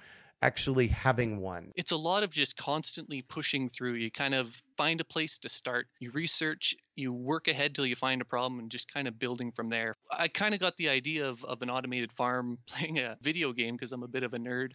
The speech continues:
Speaker 1: Uh-huh.
Speaker 2: And just playing the game, this, this automated farm that I had underground, it just, it helped so much. And then it kind of had that epiphany of, "Hey,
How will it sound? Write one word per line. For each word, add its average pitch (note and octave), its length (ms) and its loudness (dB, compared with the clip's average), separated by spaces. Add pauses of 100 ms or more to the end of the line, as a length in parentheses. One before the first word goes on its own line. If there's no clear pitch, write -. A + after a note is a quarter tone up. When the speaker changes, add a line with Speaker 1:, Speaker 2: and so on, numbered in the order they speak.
Speaker 1:
Uh-huh. C#3 220 2 (220)
Speaker 2:
And B2 300 0
just - 200 -2
playing A3+ 280 2
the D#3+ 80 0
game, C3+ 480 2 (160)
this, B2+ 360 0
this B2+ 240 0
automated D3 460 2
farm C3+ 340 0
that A#2 120 -4
I A2 120 -2
had A#2 180 -2
underground, A#2+ 600 -2
it A#2+ 120 -6
just, C3+ 140 0 (180)
it C3 140 -2
helped - 260 -2
so F#3 240 -2
much. D3 280 0
And A#2 100 -2
then A#2+ 100 -2
it A#2 100 -10
kind C3+ 140 0
of C3 60 2
had A#2+ 80 -4
that A#2+ 120 -2
epiphany B2 460 -4
of, A2+ 120 -4
"Hey, E3 260 0